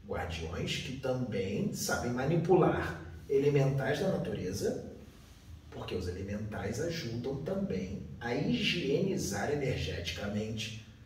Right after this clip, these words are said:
essas dimensões, como, por exemplo, as salamandras, que respondem ao comando mental de pais velhos e de caboclos. Respondem ao comando mental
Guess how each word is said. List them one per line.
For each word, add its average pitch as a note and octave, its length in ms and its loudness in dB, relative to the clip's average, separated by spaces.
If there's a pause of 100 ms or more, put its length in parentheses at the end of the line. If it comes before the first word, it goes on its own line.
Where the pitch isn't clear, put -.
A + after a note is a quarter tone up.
(220)
essas - 280 -4
dimensões, - 680 -2
como, - 180 -4
por - 140 -6
exemplo, - 420 -4
as - 100 -4
salamandras, - 760 -4 (1800)
que - 560 -2 (240)
respondem - 760 0
ao - 100 0
comando G#2 520 0
mental G2+ 580 -4
de - 100 -10
pais E2 360 -6
velhos - 840 -4 (600)
e A2 100 -12
de F#2+ 140 -4
caboclos. - 760 -4 (1700)
Respondem F2 880 -2
ao D#2 180 -6
comando D#2+ 440 -6
mental - 920 -2